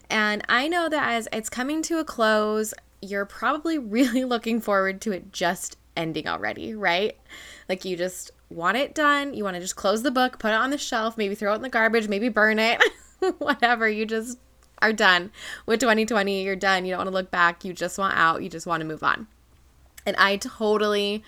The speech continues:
get it because, A, I'm in twenty twenty with you, but also because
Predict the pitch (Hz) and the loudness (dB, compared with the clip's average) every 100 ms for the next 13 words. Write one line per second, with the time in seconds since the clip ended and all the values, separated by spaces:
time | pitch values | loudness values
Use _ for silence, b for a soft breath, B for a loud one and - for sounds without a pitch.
0 | B B - 180 190 165 160 - - - | B B -16 -4 0 2 0 -4 -8 -12
1 | b b b b - 190 214 190 185 185 | b b b b -4 2 4 6 4 0
2 | - - _ _ _ _ - 247 196 185 | -8 -18 _ _ _ _ 2 4 4 2
3 | - 196 190 196 202 202 190 196 214 214 | 2 0 2 -2 -2 -2 -4 -2 -2 -2
4 | 285 202 240 175 156 202 214 - 247 247 | 0 0 -2 -4 -4 -6 -6 0 2 4
5 | 294 330 311 294 247 | 2 0 -4 -2 -4